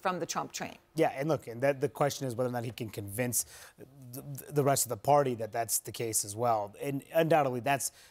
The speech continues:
Speaker 2: that's gonna be one of the key points that they're gonna talk to. There's about, what, fifteen or sixteen point swing among college-educated voters,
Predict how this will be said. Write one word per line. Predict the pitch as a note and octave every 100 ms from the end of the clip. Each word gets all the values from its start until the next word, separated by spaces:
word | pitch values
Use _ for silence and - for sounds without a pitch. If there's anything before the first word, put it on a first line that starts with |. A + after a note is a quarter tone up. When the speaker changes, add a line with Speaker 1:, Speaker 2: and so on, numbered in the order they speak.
| -
Speaker 2:
that's | E3 -
gonna | F3+
be | C#3+ B2+
one | C3
of | A2+
the |
key | A2 C#3
points | A2 A#2+ A2
that | G#2+
they're | G#2
gonna | G#2+
talk | A2+ G#2+
to. | A2+
There's | C3 C3
about, | C3+ A#2+
what, | A2
fifteen | - D#3+ - C#3+
or |
sixteen | A2+ C3+ - C3+ B2 - -
point | - C#3 B2
swing | C3+ C#3 C3
among | A#2 G#2
college-educated | - B2+ B2+ A#2+ A#2 A#2 C#3 A#2+
voters, | B2 B2 A#2+